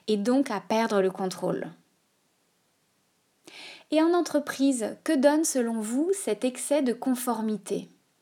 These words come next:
Il permet dans un premier temps de vivre un sentiment d'appartenance et de sécurité en cohérence avec le groupe.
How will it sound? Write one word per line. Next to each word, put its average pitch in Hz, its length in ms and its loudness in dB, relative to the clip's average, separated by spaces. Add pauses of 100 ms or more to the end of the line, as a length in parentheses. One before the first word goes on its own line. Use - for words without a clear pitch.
(840)
Il 185 120 -2
permet 185 280 2
dans 185 200 0
un 165 60 -4
premier 175 320 -4
temps 240 280 0 (360)
de 220 120 0
vivre 277 460 0
un 226 80 -4
sentiment 220 540 -4
d'appartenance 202 880 -2 (100)
et 277 160 6
de 214 100 0
sécurité 185 800 -4 (380)
en 285 120 4
cohérence 247 480 0
avec 214 280 -2
le 196 80 2
groupe. 175 360 -8